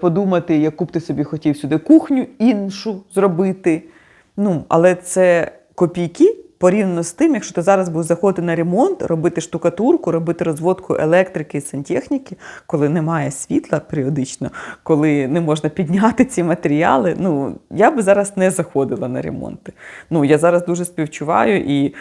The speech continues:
захоплююсь тими ріелторами, які можуть просунути і продати відділи продажу свій просто голий бетон, тому що це страшно.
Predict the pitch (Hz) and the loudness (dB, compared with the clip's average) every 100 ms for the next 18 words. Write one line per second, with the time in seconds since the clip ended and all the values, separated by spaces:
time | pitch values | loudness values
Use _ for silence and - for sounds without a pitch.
0 | - 165 196 - 339 339 247 233 262 262 | -8 2 2 4 4 4 -2 -2 -2 0
1 | 233 226 - 220 254 - 226 311 294 254 | 0 -2 0 4 4 4 2 2 2 2
2 | - 233 240 220 190 202 247 - 262 277 | 0 0 0 0 -2 0 0 2 2 2
3 | 262 220 214 202 254 - 202 202 196 208 | 2 -2 0 2 2 2 -2 -2 -2 -2
4 | 202 214 262 233 208 214 - - - - | 0 0 2 2 0 -4 -6 -20 -20 -16
5 | - 196 185 180 208 214 185 185 196 185 | -6 -2 -2 0 0 2 0 2 4 4
6 | 165 - 131 123 165 208 202 202 202 156 | 0 -2 -4 -4 -4 -4 -6 -6 -4 -2
7 | 143 131 - | -2 -4 -10